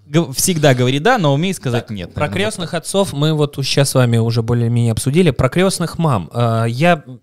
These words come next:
Speaker 2: если я правильно понял, я тоже какие-то п-, почитал с-, статьи, какие-то <laughs> мануалы по тому, как это все проводится. Крестные мамы, крестная папа. Обязательно ли, чтобы было два крестных родителя, и здесь их, э, м,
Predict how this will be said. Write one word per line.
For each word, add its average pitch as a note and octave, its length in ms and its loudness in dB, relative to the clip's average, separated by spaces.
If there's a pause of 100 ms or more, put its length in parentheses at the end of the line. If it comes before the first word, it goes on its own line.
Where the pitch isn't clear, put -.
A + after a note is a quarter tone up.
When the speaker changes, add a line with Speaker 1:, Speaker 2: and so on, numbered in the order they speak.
(180)
Speaker 2:
если C#3+ 360 -8
я C#3 160 0
правильно B2+ 280 -2
понял, C#3+ 280 -8
я A#2+ 120 -6
тоже A#2 240 -6
какие-то G#2 600 -12
п-, A2+ 160 -6
почитал A2 600 -6
с-, - 260 -10
статьи, B2+ 580 -2
какие-то A#2+ 380 -8
<laughs> - 0 -
мануалы C#3+ 540 -2
по A2+ 120 -6
тому, B2 300 -4
как A#2 180 -2
это A2 160 -6
все A2+ 160 -6
проводится. - 380 -4 (280)
Крестные D#3+ 720 0
мамы, E3+ 340 -2
крестная D#3+ 380 -4
папа. A2+ 220 -2
Обязательно D3+ 520 -2
ли, C#3 160 -2
чтобы C#3+ 300 -2
было C#3 240 0
два C#3+ 220 2
крестных C3+ 440 -2
родителя, F3+ 540 -4 (400)
и C#3 440 -2
здесь C#3 420 -4
их, C#3 360 -8
э, A2 440 -6 (500)
м, A#2 400 -20